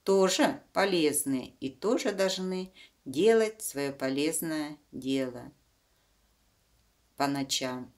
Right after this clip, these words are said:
А сейчас уже утро. Вот смотрите, ежик папа и ежонок. Этот ежик рассказывал сказку про серую звездочку, а маленький ежонок слушал.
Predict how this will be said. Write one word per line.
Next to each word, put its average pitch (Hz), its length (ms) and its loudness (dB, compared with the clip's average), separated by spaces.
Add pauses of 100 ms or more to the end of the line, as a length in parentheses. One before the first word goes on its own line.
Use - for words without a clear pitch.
А 135 120 0
сейчас 202 680 0 (240)
уже 185 380 0
утро. 151 560 -2 (880)
Вот 131 220 -4
смотрите, 160 680 -4 (580)
ежик 151 420 0
папа 220 600 0
и 165 80 -4
ежонок. 139 960 -2 (200)
Этот 135 420 -8
ежик 170 460 -4
рассказывал 170 800 -6
сказку - 760 -8 (540)
про 139 160 -4
серую 202 480 0
звездочку, 131 1000 -8 (160)
а 156 80 -4
маленький 190 460 -2
ежонок 208 520 -4
слушал. 143 640 -10